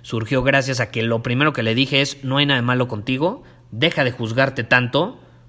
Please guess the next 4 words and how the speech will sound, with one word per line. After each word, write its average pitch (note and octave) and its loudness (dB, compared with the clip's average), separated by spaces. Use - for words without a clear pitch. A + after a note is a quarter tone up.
deja D#3 4
de C3 4
sobreanalizar A#2+ 0
tanto C#3 0